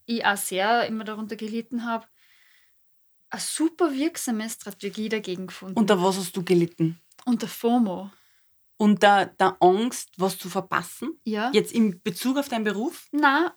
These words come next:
Speaker 1: in Bezug auf andere Dinge, aber vielleicht auch in Bezug auf meinen Beruf. Ich glaub, diese Strategie, die ich für mich gefunden hab, kann man vieles anwenden.
Speaker 2: Mhm.
Speaker 1: Ähm,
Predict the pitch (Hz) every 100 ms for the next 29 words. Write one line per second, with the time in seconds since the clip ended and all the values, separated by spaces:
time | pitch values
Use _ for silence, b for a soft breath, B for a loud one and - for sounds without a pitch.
0 | - - 262 254 254 269 254 254 220 240
1 | 240 208 208 202 202 196 196 208 196 208
2 | 220 208 - 214 202 196 196 202 214 202
3 | 240 - 226 226 - 208 202 202 214 214
4 | 208 - 208 196 - 202 202 - - 101
5 | 190 - - - - - - - 233 226
6 | 180 - 165 170 - 175 185 147 196 b
7 | b b b b b b b b b -
8 | 226 226 220 214 214 220